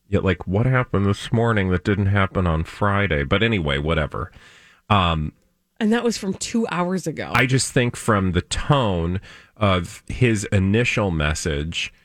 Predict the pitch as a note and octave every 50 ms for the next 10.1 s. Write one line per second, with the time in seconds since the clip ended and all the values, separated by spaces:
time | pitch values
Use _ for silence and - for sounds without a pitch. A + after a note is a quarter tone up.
0 | _ _ _ _ _ _ _ - F2+ D#2+ D2+ D2 C#2+ C#2+ C#2+ D2 D2 - _ _
1 | - G2+ F#2+ F2+ - F#2+ E2+ - - F2 F2 F2 E2+ F2+ - - F#2+ F#2+ F2+ F2+
2 | F2+ - G2 E2 D#2 - - E2 D#2+ D#2 D#2+ D#2 D#2 D2+ - - - - - -
3 | - F2 D2+ D2+ D#2+ - - D2 D2 D2+ C#2+ C#2+ D2 D2 D2 D2+ D2+ - - F#2
4 | - - - - - - D#2+ D2 C#2 - - - - - D2 C#2+ C#2+ C2+ C2 C2
5 | B1 A1+ A1 - - - - - - - - - - - - - G#2 G2 B2 A#2+
6 | B2 - - - - D3 B2 A#2+ A2+ G#2+ - A2 F#2+ F2 F2 - G2 F#2 F2 D#2
7 | G2 F#2+ - - F2+ F2+ F2+ - A2 - - A2 - - A#2+ A2+ A2+ A#2 B2 -
8 | - B2 A2+ A#2+ A#2+ A#2 A#2 A#2 G#2+ G2+ F#2 E2 D2+ D2 D#2 E2 F2+ G2 A2 A2+
9 | A2+ G#2 - - - G#2+ - - A2+ G#2 A2 G#2 - - G#2+ G2+ A2 A2 A2+ -
10 | -